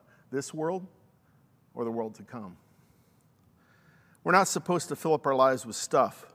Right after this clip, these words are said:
where moths and rust can destroy or thieves can steal, because when you die, all you have accumulated is sold and gone and given to others. There are no coffins with lu-, luggage racks on them.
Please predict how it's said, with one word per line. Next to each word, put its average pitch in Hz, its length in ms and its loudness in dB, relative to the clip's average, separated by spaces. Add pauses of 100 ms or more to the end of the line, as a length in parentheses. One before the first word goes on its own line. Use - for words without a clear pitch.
(760)
where 113 100 -2
moths 123 460 4
and 113 140 -4
rust 120 300 -2
can 117 120 -8
destroy 101 560 -6 (640)
or 220 100 -2
thieves 131 400 -4
can 127 160 -6
steal, 101 500 -4 (380)
because 147 340 0
when 156 120 -2
you 139 100 -2
die, 117 540 2 (340)
all 131 160 6
you 160 140 2
have 151 100 -2
accumulated 127 540 -8
is 110 60 -16
sold 131 400 -6 (160)
and 113 140 -10
gone 123 360 -4
and 110 160 -12
given 120 220 -8
to 101 120 -8
others. 104 460 -6 (1200)
There 123 140 4
are 127 60 4
no 151 360 6 (680)
coffins 131 500 -2
with 107 160 -12
lu-, 120 320 -8
luggage 123 380 -6
racks 98 320 -14
on 98 120 -20
them. 98 100 -20